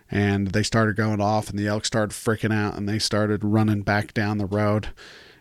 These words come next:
And then I lit up a couple of more cracker shells and really got 'em moving. And elk are different than wildlife, or elk are different than Holsteins.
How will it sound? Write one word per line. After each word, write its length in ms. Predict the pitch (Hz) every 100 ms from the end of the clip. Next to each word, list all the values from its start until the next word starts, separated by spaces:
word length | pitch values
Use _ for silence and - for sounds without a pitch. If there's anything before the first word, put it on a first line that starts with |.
| -
And 380 | 104 107 107 101
then 280 | 110 110
I 300 | 104 98 101
lit 300 | 104 107 120
up 200 | 117 110
a 120 | - 110
couple 320 | - 117 110
of 60 | 110
more 180 | 113
cracker 420 | 117 - 113 107 117
shells 400 | - 113 110 104
and 200 | 101 113
really 260 | 117 110
got 240 | 110 110 107
'em 160 | 110
moving. 460 | 113 113 104 110 110 - - - - - -
And 440 | 123 117 117 - - - _ _ _ _ _ _ _ _ _ -
elk 180 | 147
are 80 | 156
different 520 | 131 135 131 127 - - - -
than 180 | 117
wildlife, 680 | 104 104 104 85 90 98 - _ -
or 300 | 131 98 -
elk 240 | 135 131
are 60 | 160
different 400 | 127 - 131 -
than 160 | 113
Holsteins. 640 | 107 117 101 - 92 92